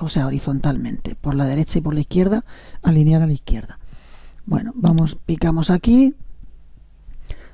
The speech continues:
ya dijimos que picábamos en seleccionar toda la tabla, nos íbamos a presentación y le decíamos alineación en el centro y a la izquierda. Y debajo nos explica lo que es. Dice,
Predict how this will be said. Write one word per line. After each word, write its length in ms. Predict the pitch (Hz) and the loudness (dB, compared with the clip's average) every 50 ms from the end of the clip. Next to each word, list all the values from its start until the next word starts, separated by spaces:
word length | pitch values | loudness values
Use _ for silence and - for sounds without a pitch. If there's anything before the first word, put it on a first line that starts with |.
| - - - | -18 -8 -2
ya 180 | 202 165 170 | 2 2 2
dijimos 480 | 165 170 165 - - 185 180 170 165 160 | 4 2 0 2 2 4 4 4 2 0
que 160 | - - 160 | 0 -4 -4
picábamos 600 | - - 156 - 190 180 180 185 165 156 151 151 | -2 -2 -2 0 2 2 2 2 2 2 0 0
en 120 | 147 151 151 | 0 0 0
seleccionar 560 | - 170 147 151 143 - 147 147 165 160 151 | 0 0 0 0 0 0 2 2 2 2 2
toda 240 | - 151 143 147 147 | 2 0 0 2 2
la 100 | 160 165 | 2 2
tabla, 540 | 160 208 208 208 208 214 220 233 247 269 285 - - - - - - - - - - - - - - - | 2 2 4 4 4 4 4 4 2 0 -4 -8 -18 -20 -20 -20 -20 -20 -20 -20 -20 -20 -20 -18 -6 2
nos 340 | - 165 160 160 151 - - | 4 6 6 6 4 4 4
íbamos 400 | 196 196 180 165 151 143 143 - | 4 4 4 2 2 0 -2 -2
a 100 | 143 135 | -4 -4
presentación 920 | 135 143 147 - 175 170 180 - 202 202 - - 220 214 208 214 214 - - - - - - - - - - - | -2 -4 -2 0 2 2 4 4 4 2 4 2 2 4 4 2 2 0 -4 -12 -18 -20 -20 -20 -18 -18 -8 2
y 120 | - 233 226 | 4 6 6
le 100 | 220 196 | 6 4
decíamos 760 | 180 170 160 - - 196 196 196 196 202 202 202 - - - - - - - - - - - - | 2 0 0 0 2 2 4 4 4 4 2 0 0 -4 -10 -20 -20 -20 -20 -20 -20 -20 -10 -2
alineación 920 | - 160 151 156 160 160 160 160 - - 196 190 202 208 208 214 226 - - - - - - - - | 0 2 4 6 6 6 6 6 4 4 4 4 6 4 2 0 -2 -4 -10 -18 -18 -18 -14 -6 -2
en 120 | - 175 | 2 2
el 140 | 165 160 156 | 4 2 2
centro 640 | - - 185 185 185 - - 180 190 190 190 - - - | 2 2 2 2 2 0 -2 -2 0 0 0 -2 -4 -2
y 100 | - 165 | 0 0
a 80 | 147 | 2
la 80 | 143 135 | 2 -2
izquierda. 560 | 123 - - - - 135 120 - - - - - - - - - - - - | -4 -4 0 0 0 0 0 -4 -6 -12 -14 -14 -18 -20 -20 -20 -14 -8 0
Y 100 | - 196 | 4 4
debajo 360 | 208 208 190 190 180 - 208 196 | 6 6 4 2 0 2 0 2
nos 180 | 185 160 - | 2 2 0
explica 420 | 156 - - - 156 143 160 165 151 | -2 -4 -2 -2 -2 0 0 0 0
lo 120 | 143 139 | -2 -4
que 160 | - 123 113 | -6 -6 -8
es. 200 | 123 - - - - | -8 -8 -10 -12 -10
Dice, 400 | - - 151 131 - 147 135 - | -6 -4 -4 -2 0 -2 -4 -4